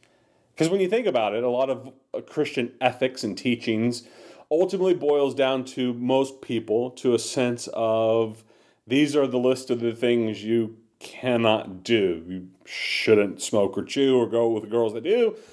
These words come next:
Don't have premarital sex. Don't have gay sex. Don't drink.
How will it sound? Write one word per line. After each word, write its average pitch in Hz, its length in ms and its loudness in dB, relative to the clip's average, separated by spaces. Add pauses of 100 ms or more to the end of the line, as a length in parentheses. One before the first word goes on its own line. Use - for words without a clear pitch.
(280)
Don't 170 220 2
have 165 280 0
premarital 151 580 4
sex. 147 360 0
Don't 135 240 0
have 120 260 2
gay 127 220 2
sex. 123 440 -2
Don't 120 600 0
drink. 143 500 0